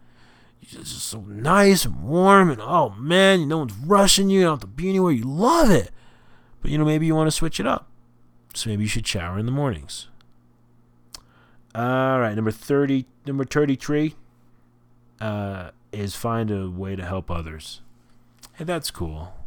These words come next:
You know, find a way to help others.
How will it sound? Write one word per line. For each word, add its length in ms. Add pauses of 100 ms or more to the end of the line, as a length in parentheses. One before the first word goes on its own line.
(640)
You 100
know, 340 (260)
find 260
a 60
way 120
to 80
help 220
others. 480